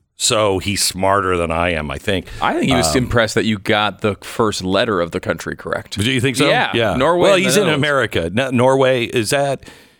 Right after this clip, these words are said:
Speaker 1: is Stockholm a country or a city?
Speaker 2: <laughs> I
Speaker 1: And is it in the Netherlands?
Speaker 2: <laughs> I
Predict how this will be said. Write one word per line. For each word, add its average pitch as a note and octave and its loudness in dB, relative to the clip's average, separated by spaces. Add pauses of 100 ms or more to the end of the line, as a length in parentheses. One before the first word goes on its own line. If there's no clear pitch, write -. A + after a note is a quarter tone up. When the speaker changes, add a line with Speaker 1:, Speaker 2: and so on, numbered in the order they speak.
(720)
Speaker 1:
is C3 2
Stockholm G3 2
a A2+ 2 (200)
country A3 0
or C3+ 4
a G#2+ 4
city? F#2 -2
Speaker 2:
<laughs> - -2
I - 4
Speaker 1:
And A#2+ 0
is D#3+ 2
it C#3 0
in E3 2
the C#3 2
Netherlands? A2 -2
Speaker 2:
<laughs> - 0
I A#2 0